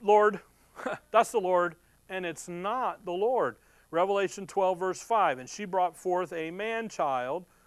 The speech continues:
who was to rule all nations with the rod of iron, and her child was caught up unto God and to his throne." Well, back up, verse one.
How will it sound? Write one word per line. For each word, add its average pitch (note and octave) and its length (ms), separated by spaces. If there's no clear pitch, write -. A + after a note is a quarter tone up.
who G3+ 100
was F#3 220
to F3 100
rule F3+ 260
all F3 200
nations F3 420
with D#3 100
the D3 80
rod E3 280
of D#3 100
iron, E3+ 240
and E3 100
her E3 140
child E3 380
was F#3+ 140
caught E3+ 220
up D#3+ 140
unto D3 160
God C#3+ 340
and D3+ 200
to C#3 180
his C#3+ 240
throne." E3+ 540
Well, E3 260
back F3+ 340
up, D3 220
verse F3 260
one. D3 380